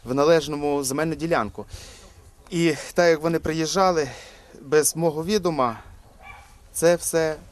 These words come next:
не відбувалося належним чином, так як воно вказано, згідно закону, ну, по обмірах земельної ділянки. Дальше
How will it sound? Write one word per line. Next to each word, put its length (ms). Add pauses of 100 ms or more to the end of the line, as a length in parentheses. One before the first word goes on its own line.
(140)
не 120
відбувалося 680
належним 420
чином, 340
так 160
як 80 (420)
воно 260
вказано, 560 (1300)
згідно 680 (240)
закону, 640 (380)
ну, 220
по 460
обмірах 420
земельної 300
ділянки. 460 (1120)
Дальше 480